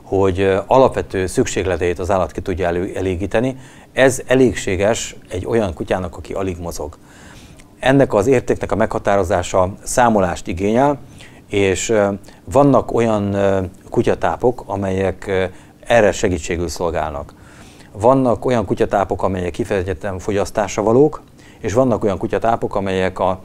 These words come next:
már lefogyasztott, ö, ö, értéket segítenek megőrizni. Tehát a súlyt segítenek megőrizni. Itt most arról van szó, hogy le kell fogyasztani a kutyát. Olyan kutyatápokat érdemes adni, amelyek, ö,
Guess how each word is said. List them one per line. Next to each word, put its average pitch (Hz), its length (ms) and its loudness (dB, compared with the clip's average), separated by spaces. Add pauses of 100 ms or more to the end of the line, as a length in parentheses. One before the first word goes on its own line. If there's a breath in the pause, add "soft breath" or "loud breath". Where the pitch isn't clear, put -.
(160)
már 113 380 2
lefogyasztott, 104 880 -4
ö, 95 180 0 (480 loud breath)
ö, 95 180 -4 (120)
értéket 110 800 2
segítenek 98 580 0
megőrizni. 80 840 -2 (540 loud breath)
Tehát - 240 -10
a 95 80 -8
súlyt 110 360 2
segítenek 90 560 -6
megőrizni. 82 640 -8
Itt 131 140 -4
most 135 180 -6
arról 131 220 6
van 98 160 4
szó, 120 160 -2
hogy 104 120 2
le 98 120 0
kell 87 160 -4
fogyasztani 90 460 -10
a 80 60 -12
kutyát. 80 440 -12 (380 loud breath)
Olyan 147 280 8
kutyatápokat 98 680 0
érdemes 87 380 -6
adni, 113 380 -6 (420 loud breath)
amelyek, 98 640 0
ö, 95 180 4